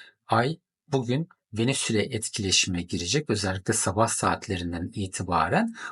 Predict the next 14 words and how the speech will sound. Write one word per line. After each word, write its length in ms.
Bu 80
da 80
şu 220
demek 380
oluyor. 360
Bugün 340
genel 320
ruh 180
hali 420
olaraktan 680
biraz 320
daha 220
keyifsiz 640
olabilirsiniz. 1080